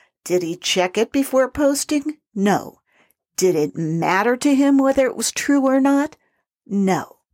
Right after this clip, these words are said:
It fit into his worldview, and he knew it would resonate with people who side with him.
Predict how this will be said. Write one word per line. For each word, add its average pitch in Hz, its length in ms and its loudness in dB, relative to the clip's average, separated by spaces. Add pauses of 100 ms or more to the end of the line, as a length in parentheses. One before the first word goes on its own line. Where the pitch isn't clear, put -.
(160)
It 262 240 0
fit 294 400 -4
into 277 240 2
his 240 260 0
worldview, 175 680 0
and 196 180 0
he 262 260 0
knew 254 460 2
it 214 220 -2
would 233 140 0
resonate 170 600 -4
with 208 160 -4
people 196 320 -2
who 254 140 -4
side 285 400 -2
with 151 140 -4
him. - 260 -14